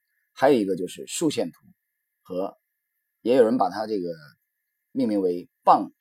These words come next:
线图啊，棒球的棒。这个呢，大概是在一九一六年前后，也就是和杰西·利弗莫尔碰面的前一年啊，维科夫独创的。因为他也是一个交易者，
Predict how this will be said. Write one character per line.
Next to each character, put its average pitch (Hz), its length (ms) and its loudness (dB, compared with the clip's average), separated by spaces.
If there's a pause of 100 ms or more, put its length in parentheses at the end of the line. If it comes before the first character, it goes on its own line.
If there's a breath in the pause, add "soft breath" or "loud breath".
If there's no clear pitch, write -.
(320)
线 - 240 -8
图 - 160 -20 (380)
啊， - 260 -20
棒 117 180 0
球 82 140 -16
的 76 80 -16
棒。 82 180 -16 (920)
这 165 140 2
个 131 60 8
呢， 110 120 0
大 143 160 0
概 123 160 2
是 107 100 -8
在 98 260 -6 (280)
一 156 100 -2
九 104 200 2
一 156 120 0
六 160 220 4
年 78 260 -10 (140)
前 - 180 -20
后， - 220 -20 (180)
也 87 140 -18
就 110 120 -2
是 98 280 -4
和 98 420 0
杰 127 140 -4
西· 120 140 -10
利 135 60 -2
弗 113 60 -6
莫 113 120 -6
尔 87 240 -10 (100)
碰 131 240 -4
面 110 240 2
的 80 80 -12 (160)
前 95 240 -4
一 - 80 -2
年 73 180 -10 (600)
啊， 73 140 -14
维 98 120 -2
科 123 160 0
夫 110 300 -10 (320)
独 82 100 -12
创 87 220 -10
的。 69 60 -20 (1120)
因 - 60 -10
为 143 40 -4
他 165 140 2
也 113 160 2
是 160 120 -4
一 165 40 0
个 143 80 0
交 135 180 6
易 123 80 4
者， 95 100 -2